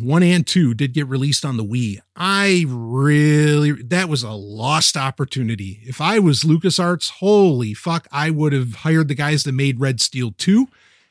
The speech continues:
and said, "Come and make us a Star Wars game." If you mixed in that story from,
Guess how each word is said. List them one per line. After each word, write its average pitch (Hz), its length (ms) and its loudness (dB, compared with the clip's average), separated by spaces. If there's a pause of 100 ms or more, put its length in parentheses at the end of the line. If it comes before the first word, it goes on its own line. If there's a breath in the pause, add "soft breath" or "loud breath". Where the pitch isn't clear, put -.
and 135 160 -6
said, 139 320 -2 (140)
"Come 185 180 4
and 175 100 6
make 185 260 2
us 170 300 0
a 170 60 -8
Star 147 320 -2
Wars 117 260 -2
game." 101 280 -4
If 107 160 -4
you 240 100 8
mixed 240 400 -2
in 208 180 4
that 165 220 0
story 113 540 -2
from, 117 520 -2